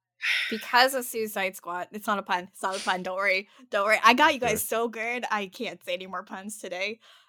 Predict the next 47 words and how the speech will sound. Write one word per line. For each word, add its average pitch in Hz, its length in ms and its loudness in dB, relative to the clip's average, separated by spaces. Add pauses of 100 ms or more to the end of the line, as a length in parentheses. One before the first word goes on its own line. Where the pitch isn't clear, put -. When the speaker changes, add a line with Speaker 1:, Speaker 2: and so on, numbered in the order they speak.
(180)
Speaker 1:
Um, 190 440 6 (600)
because 240 280 2
Suicide 247 420 -2
Squad, 208 360 -2
like, 190 180 -8
and 196 80 -12
everything 202 460 -10
happened, 214 540 -2
uh, 190 200 0
they're 190 140 -4
actually, 196 540 -2
I 185 60 -4
think 240 180 -10
it's 240 140 -10 (100)
H 196 260 -8
B 214 180 -2
O, 220 300 0
might 190 200 -8
be 208 100 -6
a 202 40 -4
different 202 500 -8 (140)
pl-, - 160 -16
uh, 185 300 -4 (760)
I 180 80 0
don't 180 80 -2
know, 180 40 -2
studio, 226 480 0
but 202 160 0
they're 202 100 0
making 208 400 -4
a 175 100 -8
Peacemaker 196 580 -8
cartoon. 160 460 -12
It's 165 180 -18
gonna 180 140 -6
be 202 80 -6
a 214 40 -6
whole 220 160 -6
series, 185 520 -6
and 180 120 -10
it's 175 100 -16
gonna 180 140 -14
be 180 100 -12
starting, 180 460 -8
I 175 60 -10
think, 180 320 -14
uh, 175 260 -10